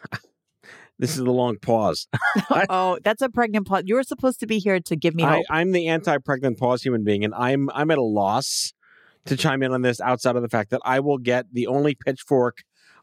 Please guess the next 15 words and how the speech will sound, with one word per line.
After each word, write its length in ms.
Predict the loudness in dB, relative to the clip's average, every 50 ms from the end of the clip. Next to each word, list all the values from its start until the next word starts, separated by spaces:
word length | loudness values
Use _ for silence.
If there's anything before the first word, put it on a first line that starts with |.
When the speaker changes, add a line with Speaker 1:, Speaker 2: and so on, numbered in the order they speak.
| _ _ -2
Speaker 1:
that 140 | -2 0 0
I 60 | 2
know 200 | 0 0 0 0
exists, 640 | 0 -2 0 0 0 2 0 -2 -6 -8 -10 -4 0
which 200 | 0 2 2 2
is 120 | 0 0
in 80 | 0 0
my 160 | 0 -2 -2 -4 _ -2
father-in-law's 500 | 0 0 0 0 0 0 0 0 0 -2
shed 520 | -6 -12 -2 0 0 2 2 0 -2 -8 _ _ _ _ _ _ -20 -20 -20 _ _ -4
at 180 | -2 -2 -2 -2 _ _ -4
my 200 | -2 0 0 0 -2 -4 -4
wife's 440 | -2 0 0 0 0 -4 -6 -14
parents' 440 | -8 -4 -2 0 0 0 -2 -4 -4 -4
house. 500 | -2 -2 -2 -2 -2 -2 -4 -4 -4